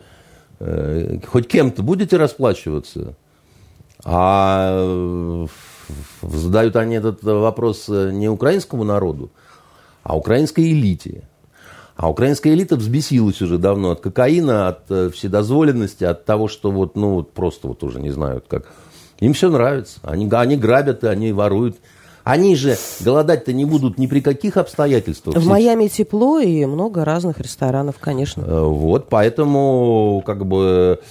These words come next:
Speaker 1: а что касается заявлений Литвы,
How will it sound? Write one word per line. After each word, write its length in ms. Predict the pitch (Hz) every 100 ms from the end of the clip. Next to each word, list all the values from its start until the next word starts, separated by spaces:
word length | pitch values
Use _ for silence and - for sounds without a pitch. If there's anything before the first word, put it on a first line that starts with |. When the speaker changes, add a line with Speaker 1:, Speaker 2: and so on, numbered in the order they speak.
| - -
Speaker 1:
а 180 | - -
что 160 | 117 170
касается 440 | 170 196 180 180
заявлений 600 | 170 180 185 190 190 185 185
Литвы, 540 | 185 170 190 220 214